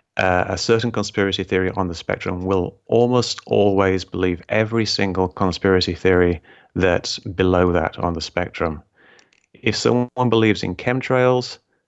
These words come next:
they will absolutely believe that nine eleven was a controlled demolition. If someone believes, uh, that the Sandy Hook shootings were staged,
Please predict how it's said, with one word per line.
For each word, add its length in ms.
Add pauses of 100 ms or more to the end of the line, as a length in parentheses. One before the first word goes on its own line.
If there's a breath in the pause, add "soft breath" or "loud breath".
they 100
will 280 (200)
absolutely 600
believe 360
that 80
nine 200
eleven 340
was 120
a 40
controlled 460
demolition. 640 (720 soft breath)
If 100
someone 380
believes, 580
uh, 400
that 260
the 80
Sandy 400
Hook 440 (200)
shootings 580
were 140
staged, 800